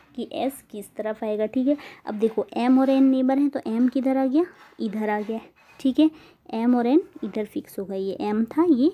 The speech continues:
एन था, ठीक है। और एम और एन का face किधर पता है मुझे, ये रहा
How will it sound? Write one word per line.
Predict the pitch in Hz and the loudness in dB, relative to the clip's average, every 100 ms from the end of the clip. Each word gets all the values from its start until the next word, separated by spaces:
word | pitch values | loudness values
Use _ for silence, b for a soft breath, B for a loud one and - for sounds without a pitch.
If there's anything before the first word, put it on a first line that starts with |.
| - - 240 | -2 -14 -8
एन | 202 190 | -6 -8
था, | - 196 | -10 -14
ठीक | - 262 294 | -8 -4 -2
है। | 311 B B B | -2 B B B
और | 226 202 - | 0 0 0
एम | 226 226 262 | -2 2 4
और | 262 | 4
एन | 262 262 | 2 0
का | 262 | -2
face | - 214 247 | -2 -4 -4
किधर | - 247 262 | -4 -2 0
पता | 269 254 269 | -2 -2 2
है | |
मुझे, | 269 262 294 | 4 4 2
ये | 277 208 214 | 2 0 -2
रहा | 240 277 | 0 -2